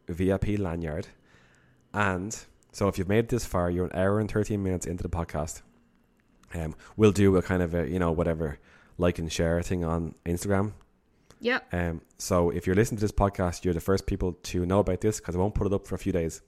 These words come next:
Speaker 1: Um, the other thing is that what you were saying about teething issues with the, um,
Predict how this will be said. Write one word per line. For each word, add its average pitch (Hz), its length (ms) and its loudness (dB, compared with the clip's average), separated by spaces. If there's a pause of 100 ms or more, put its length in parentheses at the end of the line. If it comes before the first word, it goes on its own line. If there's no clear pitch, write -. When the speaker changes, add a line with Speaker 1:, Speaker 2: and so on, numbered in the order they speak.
(600)
Speaker 1:
Um, 85 460 -6 (500)
the 113 120 2
other 139 100 4
thing 113 200 0
is 95 120 0
that 85 280 -4 (760)
what 120 180 0
you 127 60 4
were 117 60 6
saying 110 180 2
about 101 220 2
teething 107 280 2
issues 85 500 -2 (100)
with 95 360 -2
the, 87 260 0
um, 80 500 -2